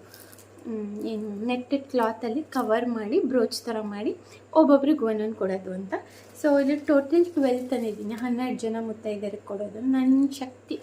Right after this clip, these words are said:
ಅಷ್ಟು ಕೊಡ್ತಾಯಿದ್ದೀನಿ ಅಷ್ಟೇ. So, ನೆಕ್ಸ್ಟು, ಆ, ಈ ಥರ ಪ್ಲೇಟ್ಸ್ ತೊಗೊಬಂದಿದ್ದೀನಿ. ಇದು ಸ್ವಲ್ಪ ಇದಕ್ಕಿಂತ ಸ್ವಲ್ಪ ಕಾಸ್ಟ್ಲಿ ಅಷ್ಟೇ.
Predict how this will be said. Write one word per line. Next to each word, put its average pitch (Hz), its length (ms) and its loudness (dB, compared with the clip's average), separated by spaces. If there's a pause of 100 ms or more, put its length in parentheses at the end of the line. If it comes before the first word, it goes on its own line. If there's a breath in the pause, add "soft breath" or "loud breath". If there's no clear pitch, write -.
(120)
ಅಷ್ಟು - 360 -4
ಕೊಡ್ತಾಯಿದ್ದೀನಿ 214 720 -4
ಅಷ್ಟೇ. - 280 -12 (640 loud breath)
So, 320 320 4
ನೆಕ್ಸ್ಟು, 359 540 2 (460 loud breath)
ಆ, 294 200 -2
ಈ 349 240 4
ಥರ 330 140 4 (200)
ಪ್ಲೇಟ್ಸ್ 254 400 0
ತೊಗೊಬಂದಿದ್ದೀನಿ. 208 640 -4 (300)
ಇದು 320 240 2
ಸ್ವಲ್ಪ 285 260 2
ಇದಕ್ಕಿಂತ 254 580 2
ಸ್ವಲ್ಪ 214 240 -4
ಕಾಸ್ಟ್ಲಿ 190 480 -8
ಅಷ್ಟೇ. - 280 -12